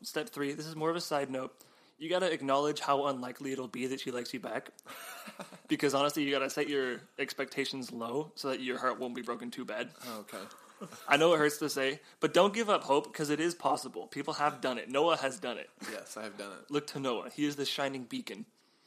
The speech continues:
Speaker 1: All right. Step four. This is a big one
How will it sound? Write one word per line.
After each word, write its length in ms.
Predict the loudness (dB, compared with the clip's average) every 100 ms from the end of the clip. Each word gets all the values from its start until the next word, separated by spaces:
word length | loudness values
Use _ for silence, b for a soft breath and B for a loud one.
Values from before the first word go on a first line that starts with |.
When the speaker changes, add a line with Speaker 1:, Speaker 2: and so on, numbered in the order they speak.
| -20 B B -6
Speaker 1:
All 60 | -2
right. 160 | -2 -4 _ _ _ _ _ _ -12
Step 220 | 2 2
four. 220 | 4 0 0
This 140 | -4
is 80 | -4
a 40 |
big 200 | 0 0 -2
one 180 | -10